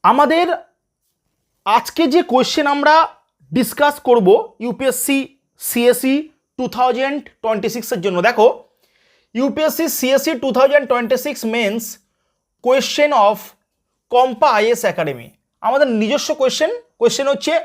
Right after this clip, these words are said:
"Discuss the factor that affect the vertical and horizontal distribution of temperature in ocean।" এই কোশ্চেন তোমরা গেলেই দেখতে পা-, পাবে, এটা একটা জিওগ্রাফির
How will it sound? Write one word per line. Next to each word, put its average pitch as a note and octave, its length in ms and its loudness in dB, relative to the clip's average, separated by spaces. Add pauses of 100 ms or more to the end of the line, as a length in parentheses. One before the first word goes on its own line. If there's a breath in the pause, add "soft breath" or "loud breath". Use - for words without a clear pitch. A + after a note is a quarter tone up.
(500 soft breath)
"Discuss C4+ 500 2
the C#4+ 180 2 (120)
factor A3+ 460 0 (280)
that A3+ 240 -2
affect G#3+ 640 -2 (460)
the G#3+ 220 6 (380)
vertical G#3 540 -2
and A#3+ 360 -6 (140)
horizontal A#3 540 -2
distribution G3+ 540 -4
of - 280 0 (240)
temperature F#3 680 -2
in D#3 40 -8
ocean।" C#3+ 320 -8 (1080 soft breath)
এই D#4 140 4
কোশ্চেন D#4 480 0
তোমরা C#4+ 580 2 (400)
গেলেই C#4 240 -2
দেখতে C4+ 280 -6
পা-, C4+ 160 0
পাবে, B3 280 0
এটা C#4 180 2
একটা C4 240 -4
জিওগ্রাফির A#3 680 -2